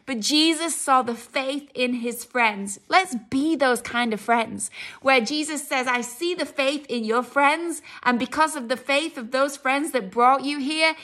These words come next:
here's a miracle that I have for you today." We can be part of someone's miracle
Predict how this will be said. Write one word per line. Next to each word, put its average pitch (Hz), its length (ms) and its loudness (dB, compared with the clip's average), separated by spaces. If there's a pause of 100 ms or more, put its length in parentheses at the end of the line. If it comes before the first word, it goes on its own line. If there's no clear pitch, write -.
(140)
here's 294 300 2
a 254 60 0
miracle 269 580 2
that 254 100 6
I 226 160 8
have 226 240 0
for - 140 -6
you 220 180 -2
today." 208 560 0 (200)
We 302 540 2 (220)
can 247 180 -2
be 240 80 -4
part 262 380 2
of 226 100 -8
someone's 233 480 0
miracle 220 540 2